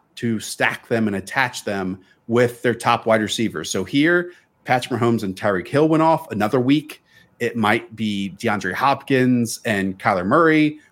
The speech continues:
We could see it Josh Allen and Stefon Diggs.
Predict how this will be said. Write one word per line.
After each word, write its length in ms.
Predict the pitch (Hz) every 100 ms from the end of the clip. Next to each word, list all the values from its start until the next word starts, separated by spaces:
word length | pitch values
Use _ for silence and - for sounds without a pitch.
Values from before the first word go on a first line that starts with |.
| -
We 80 | 110
could 160 | 107
see 200 | - 110
it 240 | 104 101 -
Josh 340 | 117 98 -
Allen 560 | 143 135 123 117 117 113
and 240 | 107 98
Stefon 440 | 95 104 95 101 98
Diggs. 520 | 156 160 139 - -